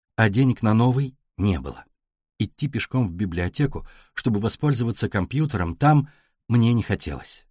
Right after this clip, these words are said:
Глупо, конечно, но я боялась, что если выйду из квартиры, Ройл будет подстерегать меня где-то неподалеку. Кто он такой? И почему считает себя моим опекуном? Мама никогда не упоминала его имени.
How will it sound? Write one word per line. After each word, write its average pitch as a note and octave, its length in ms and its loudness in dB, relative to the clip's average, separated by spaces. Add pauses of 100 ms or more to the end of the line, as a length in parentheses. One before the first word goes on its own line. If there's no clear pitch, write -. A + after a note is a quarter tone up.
(640)
Глупо, C3 400 -2
конечно, - 480 -8 (540)
но G2 100 -2
я G#2+ 140 4
боялась, A2 540 2 (240)
что - 180 -4
если B2+ 300 2
выйду A#2+ 340 2
из A2+ 160 0
квартиры, C3+ 560 0 (180)
Ройл D3 440 4
будет D3 360 0
подстерегать C#3+ 760 0
меня D3+ 220 6
где-то G#2+ 600 0
неподалеку. E2+ 720 -4 (460)
Кто - 200 -8
он G2+ 100 -4
такой? - 400 -6 (320)
И G#2+ 80 -2
почему C#3+ 460 0
считает A2 480 -2
себя A#2+ 380 -2
моим C3+ 480 0
опекуном? D3 580 -2 (760)
Мама F2 240 -2
никогда F2+ 440 -2
не A2+ 100 0
упоминала B2+ 540 2
его G2 240 0
имени. G#2+ 420 0